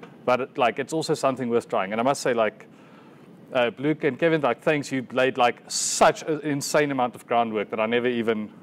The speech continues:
thought about. So, let's get going. Who's heard of ClojureScript?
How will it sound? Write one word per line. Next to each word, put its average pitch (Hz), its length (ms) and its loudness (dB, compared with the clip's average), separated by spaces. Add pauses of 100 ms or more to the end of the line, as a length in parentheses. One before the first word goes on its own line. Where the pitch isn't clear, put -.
(140)
thought 110 260 0
about. 92 320 -4
So, 95 380 -4 (720)
let's 117 160 0
get 113 160 -6
going. 101 240 -2 (840)
Who's 196 200 4
heard 175 100 6
of 170 120 0
ClojureScript? 135 560 -4